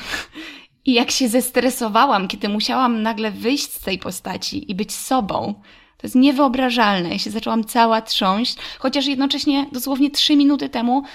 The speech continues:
e, w-, wcześniej, trzy minuty wcześniej, e, latałam półnaga po scenie, wykrzykując jakieś obelżywe hasła,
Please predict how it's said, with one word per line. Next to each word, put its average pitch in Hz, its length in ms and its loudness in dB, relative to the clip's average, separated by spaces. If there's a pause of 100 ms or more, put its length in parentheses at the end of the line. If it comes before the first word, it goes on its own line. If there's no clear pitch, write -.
(320)
e, 226 120 -8
w-, - 60 -16
wcześniej, 233 640 -2
trzy - 180 -2
minuty 247 280 -2
wcześniej, 226 580 -2 (340)
e, 208 180 -4
latałam 277 400 2
półnaga 277 420 0
po 285 140 -6
scenie, 233 360 -4
wykrzykując 208 560 -6
jakieś 240 200 -8
obelżywe 220 480 0
hasła, - 540 -2